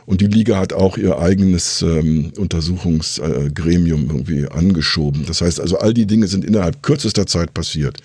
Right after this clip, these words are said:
Und wenn wir es ganz schnell abrunden, also in der Timeline,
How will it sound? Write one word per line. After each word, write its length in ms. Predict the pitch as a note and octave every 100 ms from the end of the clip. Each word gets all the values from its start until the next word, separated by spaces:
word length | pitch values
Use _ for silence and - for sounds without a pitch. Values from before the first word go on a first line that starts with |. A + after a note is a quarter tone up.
| - - - _ _ _
Und 140 | F#2
wenn 100 | G#2
wir 60 | G#2+
es 100 | G2+
ganz 220 | A2+ A#2
schnell 240 | - A#2 F2+
abrunden, 720 | B2 C3+ A#2 A#2+ A2 A2 G2
also 260 | G#2 F#2+
in 160 | F2+ G#2
der 140 | F#2+
Timeline, 640 | - G2 G#2 G2 F#2+ G2